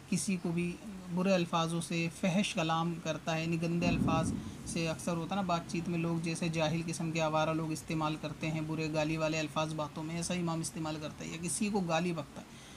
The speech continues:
तो ये कि है तो गुनाह कबीरा में से गाली वगैरह बकना, बिल्कुल फहश कलामी करना, और बाज़ गाली किसी सूरत हलाल नहीं हो सकती। इसी तरह आला हज़रत इमाम अहले सुन्नत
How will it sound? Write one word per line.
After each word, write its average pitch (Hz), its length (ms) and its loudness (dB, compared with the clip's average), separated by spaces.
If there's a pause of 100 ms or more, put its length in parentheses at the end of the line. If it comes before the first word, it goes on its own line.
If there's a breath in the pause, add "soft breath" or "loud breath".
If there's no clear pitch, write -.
(200 loud breath)
तो 180 60 -2
ये 185 100 0
कि 185 120 0
है 185 180 0
तो 196 120 2
गुनाह 180 320 4
कबीरा 175 400 2
में 175 140 0
से - 160 -6 (200)
गाली 165 280 0
वगैरह 165 320 -2
बकना, 165 340 -4 (500 loud breath)
बिल्कुल 175 320 2
फहश 170 340 0
कलामी 165 380 4
करना, 165 340 0 (160)
और 175 120 0
बाज़ 170 300 4
गाली 165 220 0
किसी 175 260 -4
सूरत 175 340 -4 (340)
हलाल 160 300 4
नहीं 156 160 0
हो 156 100 -2
सकती। 143 420 -8 (160)
इसी 196 200 0
तरह 175 180 0
आला 165 240 2
हज़रत 170 320 0
इमाम 165 300 2
अहले 165 200 0
सुन्नत 160 300 -4